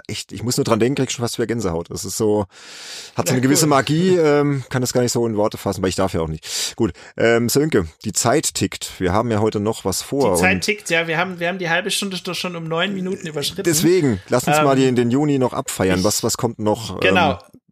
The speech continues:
Speaker 2: Ähm, es kommt Assetto Corsa Competizione, ähm, ein Rennspiel von Five oh five Games gepublished, äh, entwickelt von einem italienischen, äh, Entwickler, der,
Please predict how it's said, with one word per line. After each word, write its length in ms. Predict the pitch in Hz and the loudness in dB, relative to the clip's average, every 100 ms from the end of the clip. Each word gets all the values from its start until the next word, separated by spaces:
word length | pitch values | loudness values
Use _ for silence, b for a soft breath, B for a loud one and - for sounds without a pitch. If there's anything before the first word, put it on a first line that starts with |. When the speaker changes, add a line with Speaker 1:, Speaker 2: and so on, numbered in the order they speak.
| - - | -16 -2
Speaker 2:
Ähm, 260 | 165 160 160 | 0 0 -2
es 160 | 147 | -2
kommt 340 | - 202 202 - | 0 0 -2 -2
Assetto 380 | 160 185 202 | 0 0 0
Corsa 400 | 208 180 185 214 | 0 2 2 2
Competizione, 1300 | 214 - 196 - 180 185 170 - 165 165 208 277 392 b b b _ | -2 -2 -4 -4 -6 -6 -8 -4 -2 -2 -2 -4 -6 b b b _
ähm, 360 | 160 160 160 160 - | -2 0 -2 -10 -10
ein 480 | - 143 143 147 147 | -4 0 0 -2 -2
Rennspiel 600 | 139 143 - - 214 214 | 0 0 0 -2 0 0
von 320 | 208 175 165 | -2 -6 -6
Five 280 | - 165 170 | -2 0 0
oh 80 | - | -2
five 360 | - 160 226 - | 0 0 0 -2
Games 500 | 196 208 214 - - | -2 -2 0 0 -2
gepublished, 720 | 156 175 208 233 240 - - | -4 -2 -2 -2 -2 -4 -6
äh, 380 | 165 156 156 - | -2 0 0 -2
entwickelt 580 | 156 151 180 190 175 | -6 -6 -2 -2 -2
von 360 | - - 156 151 | -6 -4 -4 -4
einem 420 | - 147 143 139 | -6 -6 -4 -6
italienischen, 840 | - - 139 151 185 - 170 170 160 B B B B | -8 -4 -2 -2 0 0 0 -4 -8 B B B B
äh, 120 | - 143 139 | -8 -4 -4
Entwickler, 380 | 151 139 190 165 | -4 -4 0 0
der, 760 | 160 156 - - - - 73 | 2 0 0 -4 -4 -2 -4